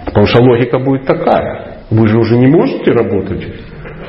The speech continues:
Идите отдыхайте, я готов проплатить. Ваш отдых. Да нет, я хочу быть в семье.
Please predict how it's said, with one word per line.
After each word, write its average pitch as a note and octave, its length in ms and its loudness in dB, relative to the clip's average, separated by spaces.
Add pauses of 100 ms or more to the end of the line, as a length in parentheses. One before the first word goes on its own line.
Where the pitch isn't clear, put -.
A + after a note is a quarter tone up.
(2500)
Идите A#2+ 360 4
отдыхайте, C3+ 680 2
я A2+ 220 0
готов A#2 340 -2
проплатить. A2+ 760 -2 (680)
Ваш B2 320 4
отдых. B2+ 320 0
Да C3 160 4
нет, B3 300 4
я D3 100 0
хочу D#3+ 320 -4
быть F#3 160 -2
в G3 120 -6
семье. A3 640 2